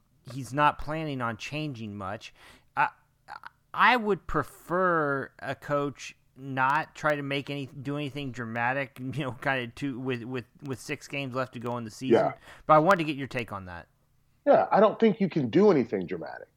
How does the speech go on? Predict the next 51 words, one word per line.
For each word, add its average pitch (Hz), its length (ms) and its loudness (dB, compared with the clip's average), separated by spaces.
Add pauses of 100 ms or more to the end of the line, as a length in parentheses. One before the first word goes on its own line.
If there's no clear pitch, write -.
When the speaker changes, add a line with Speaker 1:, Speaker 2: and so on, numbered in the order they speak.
(240)
Speaker 2:
I 127 120 2
think 180 180 4
you 180 100 6
can 131 140 0
introduce 147 540 4
small 123 340 6
wrinkles 127 420 6
into 127 200 4
the 104 100 4
basic 123 520 4
foundation 117 560 4
that 117 120 6
they 107 140 8
already 110 340 6
have. 123 460 6 (880)
But 131 320 -2
the 147 160 4
idea, 139 420 6
like, 135 240 2 (140)
hey, 165 220 4
you 120 100 2
know, 135 180 6
we're 147 280 6
a, 123 200 6 (460)
like, 139 180 2
we're 175 140 6
a 165 60 6
base 160 240 6
four 156 240 2
three 156 180 2
team, 143 220 0
we're 143 140 6
a 160 40 6
base 151 220 6
three 156 180 2
four 151 240 2
team. 127 260 2 (380)
Um, 147 240 4
let's 160 180 4
scrap 151 380 4
it 143 80 6
all. 143 220 6
We're 147 80 6
gonna 160 120 2
do 135 140 0
this 107 420 -2
now. 175 380 2 (640)
I, 135 340 2
I 139 120 2
just 135 240 0
don't, 156 320 8